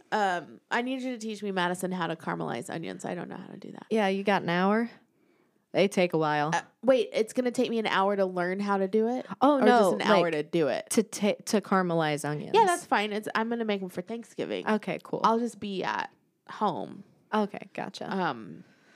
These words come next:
Speaker 1: I guess another thing I'm learning is that I, there's only so much I can do ahead of time. And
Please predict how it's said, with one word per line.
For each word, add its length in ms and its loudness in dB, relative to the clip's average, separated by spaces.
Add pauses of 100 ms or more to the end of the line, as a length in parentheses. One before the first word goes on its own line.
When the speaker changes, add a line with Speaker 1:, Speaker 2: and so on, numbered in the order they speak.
(100)
Speaker 1:
I 80 -6
guess 240 0
another 380 0
thing 240 -4
I'm 200 -2
learning 460 -2
is 280 -6
that 580 -2 (520)
I, 640 2
there's 160 0
only 240 -2
so 260 0
much 220 -2
I 100 0
can 260 -4
do 580 0 (160)
ahead 300 0
of 120 -4
time. 480 -4 (800)
And 600 0